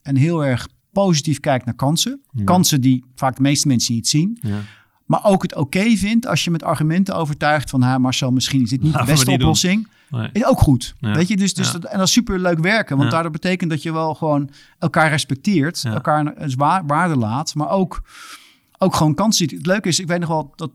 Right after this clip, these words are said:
Speaker 1: de allereerste, eh, testwinkel van, eh, van Hema op het schap bij een Franse supermarktketen, dus voor,
Speaker 2: Ja.
Speaker 1: voor Jumbo, was in Parijs. En wij hadden die winkel, eh, uitgekozen.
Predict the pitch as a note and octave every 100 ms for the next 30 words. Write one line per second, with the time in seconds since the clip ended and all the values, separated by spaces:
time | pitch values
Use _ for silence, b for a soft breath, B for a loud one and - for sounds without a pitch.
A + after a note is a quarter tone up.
0 | _ - F3 A3 A3 F#3 - D#3+ D3+ -
1 | D3 C#3 C#3 B2+ _ F#3+ - C#3 A2+ A2+
2 | G#2 C3 B2+ B2 A#2+ A#2 B2+ A#2+ A2 C#3
3 | C#3+ A2 - - - - C#3+ B2+ B2+ A#2
4 | A2+ A2+ - C#3 C#3+ - - D3 C3+ A2+
5 | G#2 G#2 F#2+ F#2+ A2 - D#3 C#3 B2 D3+
6 | C#3 C3+ A#2+ G2 A2+ C#3 C#3+ C#3 B2+ G#2
7 | G2 - - b b b b b b _
8 | - C3 B2 C#3 C3 A#2+ C#3 E3 C3+ A2+
9 | A2 G#2+ D#3 - - C#3+ C3+ C3+